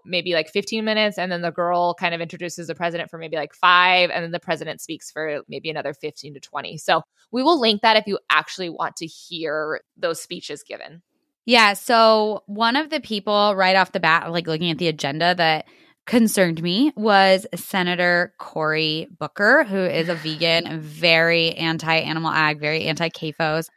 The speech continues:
Speaker 2: On the flip side of that, Chairwoman Debbie Stabenow, uh, she's on, like, the House, I think,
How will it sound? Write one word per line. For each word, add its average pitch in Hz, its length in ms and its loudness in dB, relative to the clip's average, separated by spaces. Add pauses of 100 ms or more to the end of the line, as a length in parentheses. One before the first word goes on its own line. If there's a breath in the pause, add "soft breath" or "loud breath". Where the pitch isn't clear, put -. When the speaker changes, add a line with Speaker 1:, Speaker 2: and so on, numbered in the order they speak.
Speaker 2:
On 247 180 6
the 262 80 4
flip 415 300 -8
side 226 260 4
of 214 120 2
that, 196 300 4
Chairwoman 247 640 2
Debbie 208 300 0
Stabenow, 240 600 2 (380 loud breath)
uh, 226 360 4
she's 240 260 -6
on, 240 120 -2
like, 226 180 -4
the 185 360 2
House, 202 460 2
I 196 120 -2
think, 185 400 -6